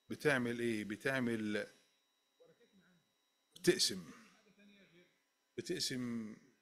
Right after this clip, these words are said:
مجموعة هنا مجموعة هنا. زي ما بيقول بس في عبرانيين أربعة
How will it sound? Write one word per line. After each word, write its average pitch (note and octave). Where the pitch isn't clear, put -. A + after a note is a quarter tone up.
مجموعة B2+
هنا D#3+
مجموعة A#2
هنا. F2+
زي C3+
ما C#3
بيقول C#3
بس C#3
في A2+
عبرانيين A#2+
أربعة C#3